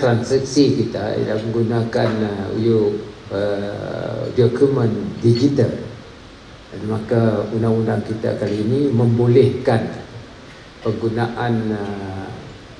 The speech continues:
digital untuk kita menguruskan, uh, apa juga pentadbiran mengenai dengan tanah. Khususnya sidak,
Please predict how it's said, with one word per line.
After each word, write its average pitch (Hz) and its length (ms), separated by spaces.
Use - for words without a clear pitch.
digital 117 880
untuk 104 400
kita 104 640
menguruskan, 110 720
uh, 95 480
apa - 240
juga 117 480
pentadbiran 117 960
mengenai 104 320
dengan 90 320
tanah. 87 320
Khususnya 151 480
sidak, - 560